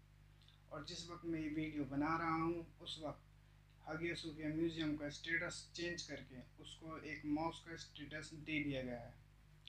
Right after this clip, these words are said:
तो क्या है इसके पीछे की पूरी कहानी और जानेंगे इसके हिस्ट्री के बारे में। तो चलिए शुरू करते हैं। सबसे पहले बात करते हैं टर्की की। इंडिया की तरह टर्की भी एक secular country है,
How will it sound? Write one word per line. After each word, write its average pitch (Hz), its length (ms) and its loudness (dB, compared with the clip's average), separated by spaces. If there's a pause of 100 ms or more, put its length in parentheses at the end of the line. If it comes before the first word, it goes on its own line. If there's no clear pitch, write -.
(560)
तो 180 100 -6
क्या 175 180 4
है 175 120 4
इसके 170 200 -4
पीछे 160 300 -6
की 147 180 -8
पूरी 165 200 2
कहानी 170 440 0 (140)
और 160 160 -6
जानेंगे 156 400 2
इसके 165 240 -6
हिस्ट्री - 380 -6
के 143 100 -2
बारे 131 220 2
में। 127 140 -2 (300)
तो 147 80 -8
चलिए 151 300 2
शुरू 143 260 -2
करते - 300 -12
हैं। - 140 -14 (2000)
सबसे 175 240 0
पहले 180 220 0
बात 175 280 -2
करते 160 220 -6
हैं 156 160 -2
टर्की 135 320 -4
की। - 1600 0
इंडिया 185 180 8
की 185 120 12
तरह - 260 12
टर्की - 320 12
भी - 580 12
एक - 160 8
secular 170 440 8
country 160 340 12
है, 151 100 12